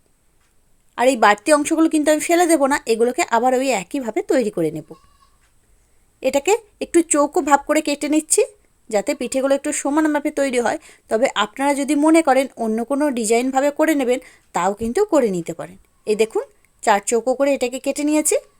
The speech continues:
আবারও ঠিক এইভাবে একটু লম্বা লম্বা করে কেটে নিচ্ছি। খুবই সুন্দর বন্ধুরা, পাকা তাল থাকতে থাকতে এই পিঠেটা একবার বানিয়ে খাবেন, খুবই মজার আর খুবই সহজ, কোনো রকম ডিজাইনের কোনো ঝামেলা নেই, আপনারা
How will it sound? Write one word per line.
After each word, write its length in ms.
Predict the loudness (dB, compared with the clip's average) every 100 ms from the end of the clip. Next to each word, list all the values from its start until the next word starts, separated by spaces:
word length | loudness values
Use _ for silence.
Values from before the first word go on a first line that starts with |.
| _ _ 0
আবারও 360 | 2 4 2
ঠিক 200 | 2 -2 0
এইভাবে 360 | 0 0 0 0
একটু 160 | 0 2
লম্বা 320 | 2 2 2
লম্বা 220 | 2 0 -2
করে 180 | -2
কেটে 220 | -2 -4 -4
নিচ্ছি। 320 | -8 -8 -8 -10 _ _ _ _ _ _ _ _ _ _ _ _ _ _ _ _
খুবই 320 | -2 4 4
সুন্দর 320 | 4 4 4 6
বন্ধুরা, 320 | 4 4 2 2 _
পাকা 300 | -2 0 0
তাল 180 | 2 2 2
থাকতে 280 | -4 -4 0
থাকতে 300 | -2 0 -4 -2
এই 140 | -2 -2
পিঠেটা 420 | -4 -6 -4 -4 0
একবার 340 | -2 2 2 4
বানিয়ে 280 | 4 2 0
খাবেন, 300 | 0 0 0 _ _ _ 0
খুবই 260 | 4 6 6
মজার 360 | 6 6 4 2 -4
আর 120 | -4 -4
খুবই 300 | -8 -4 -2
সহজ, 340 | 0 0 0 -2 -6
কোনো 160 | -4 -2
রকম 220 | -2 -2
ডিজাইনের 540 | -2 -4 -2 -2 -2 -6 -6
কোনো 200 | -4 0
ঝামেলা 360 | 2 2 2 2
নেই, 160 | 0 -6 _ _ _ -10
আপনারা 300 | -6 -2